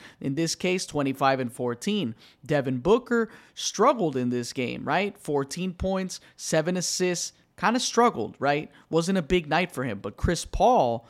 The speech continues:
twenty-four points, eight rebounds, seven assists. And then you start looking down the line, and I see exactly what I noticed watching this game. The bench was kind of a no-show,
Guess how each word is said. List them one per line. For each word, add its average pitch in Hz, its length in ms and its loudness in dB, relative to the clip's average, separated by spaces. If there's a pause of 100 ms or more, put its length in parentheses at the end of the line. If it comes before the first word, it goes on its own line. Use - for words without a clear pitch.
(360)
twenty-four 208 600 2
points, 156 500 -2 (100)
eight 170 240 0
rebounds, 151 480 2
seven 143 360 0
assists. - 560 0
And 120 120 -2
then 127 140 0
you 131 140 -2
start 151 320 0
looking 151 380 -2
down 143 240 2
the 110 80 -2
line, 156 560 -2 (400)
and 147 180 0
I 135 120 4
see 185 260 0
exactly 156 640 2
what 135 180 2
I 127 80 2
noticed 151 440 2
watching 135 360 0
this 110 200 -6
game. 180 440 -2 (300)
The 139 80 -4
bench 160 380 0
was 147 120 -2
kind 160 300 -2
of 127 100 -2
a 113 60 -2
no-show, 110 800 -2